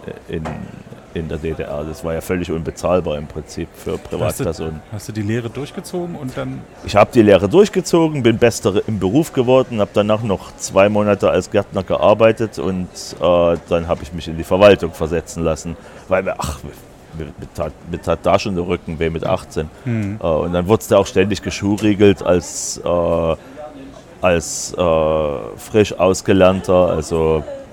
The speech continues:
Speaker 1: ähm, ich hab ja nicht so eine große Statur, das können die Hörer jetzt nicht sehen,
Speaker 2: <laughs>
Speaker 1: aber ich hab dann also
Speaker 2: Deine
Speaker 1: mi-
Speaker 2: Stimme gibt es nicht her, da würde man schon denken, dass du ein zwei Meter Mann bist.
Speaker 1: Oh, okay, ja, nee, das bin ich überhaupt nicht. Äh, meine erste Aufgabe war, eine Eiche zu fällen.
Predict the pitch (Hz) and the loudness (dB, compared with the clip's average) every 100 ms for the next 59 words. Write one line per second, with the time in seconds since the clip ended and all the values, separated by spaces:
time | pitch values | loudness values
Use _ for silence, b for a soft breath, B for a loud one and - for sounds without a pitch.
0 | - - - - - 78 80 76 76 71 | -20 -20 -18 -18 -6 -4 -2 -4 -6 -12
1 | 62 - - 80 87 92 - 87 85 - | -16 -18 -12 -8 -4 -4 -4 -4 -4 0
2 | 90 95 82 - 78 - 131 123 - 92 | 2 2 0 -4 -2 4 6 6 4 0
3 | 90 85 92 87 82 - 107 - 110 110 | 0 2 2 2 -2 -2 -4 0 2 2
4 | 123 - 110 - 90 98 - 87 - 87 | 0 -4 -4 -2 0 0 2 0 0 0
5 | 110 104 - 131 170 - - 139 135 120 | 0 -2 -2 -4 -4 -6 -10 -10 -8 -8
6 | - 85 92 95 113 110 98 110 107 107 | -6 -6 -6 -8 -6 -8 -8 -8 -8 -10
7 | 98 - 98 - 101 98 113 101 101 101 | -12 -12 -12 -8 -6 -6 -6 -8 -8 2
8 | 127 151 127 120 110 85 90 104 95 - | 8 10 8 6 4 4 4 2 2 2
9 | 101 92 87 78 92 - 139 151 - B | -2 0 0 4 4 2 -2 -4 -6 B
10 | B - 104 101 104 104 95 117 101 85 | B 0 4 6 4 4 4 2 2 4
11 | 110 - 113 107 98 107 117 - 92 117 | 2 2 2 4 6 6 6 2 0 0
12 | 104 92 104 104 101 - 92 82 82 87 | 0 0 0 0 -2 -4 -6 -4 -2 -2
13 | 78 | -2